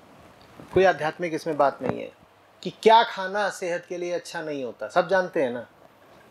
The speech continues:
और वो आपके सामने रखा होता है, आप उसे खा रहे होते हैं।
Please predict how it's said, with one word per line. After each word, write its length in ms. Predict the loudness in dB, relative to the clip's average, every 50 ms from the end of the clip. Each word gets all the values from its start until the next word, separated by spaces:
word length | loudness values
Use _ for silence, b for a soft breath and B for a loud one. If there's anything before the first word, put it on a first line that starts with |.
| _ _ -20 -20 _ -20 -20 -20 -20 -20 -18 -6 -2
और 80 | 2 4
वो 60 | 4
आपके 240 | 4 4 2 0 -6
सामने 320 | -6 -4 -6 -4 -2 0
रखा 260 | 0 -2 -2 -2 -2 -2
होता 160 | 0 2 0
है, 60 | 0
आप 40 | 0
उसे 120 | -2 -6
खा 200 | -4 0 0 2
रहे 140 | 2 2 0
होते 240 | -2 -4 -6 -8 -8
हैं। 160 | -8 -10